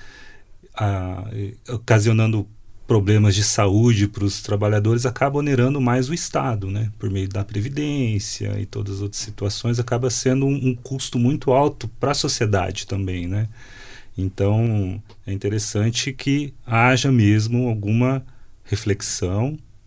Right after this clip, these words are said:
algum trabalho legislativo sobre isso, e acredito que o judiciário ele vai fazer sua parte por meio dos seus julgamentos, né? O que que a lei, Natália, permite ao empregado quando ele tá sujeito a uma situação dessa de,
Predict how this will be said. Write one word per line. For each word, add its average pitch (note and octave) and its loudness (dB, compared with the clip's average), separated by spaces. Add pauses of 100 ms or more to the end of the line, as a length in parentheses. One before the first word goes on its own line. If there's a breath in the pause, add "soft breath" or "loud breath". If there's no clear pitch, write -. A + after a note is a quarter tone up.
(140)
algum G2+ -2
trabalho G#2 2
legislativo G2 -4
sobre F#2 -2
isso, A2+ -2
e E3 -2
acredito C3+ -2
que - -12
o C#3 -2
judiciário C3 0
ele F3 2
vai C3 4
fazer C3 0
sua E3+ 0
parte B2 0
por A2 2
meio G#2 4
dos A#2 -2
seus C3 -2
julgamentos, B2 0
né? G2+ -2 (460 soft breath)
O B2+ -6
que G#3+ 2
que - 0
a G3+ 8
lei, A#2 6
Natália, G2+ -2
permite G#2+ 4
ao A#2+ 2
empregado G2+ 2 (400 soft breath)
quando A#2+ 4
ele A2+ 2
tá A2+ 2
sujeito A#2+ 4
a - 2
uma A2 2
situação G#2+ 0
dessa G2+ 2
de, F#2 0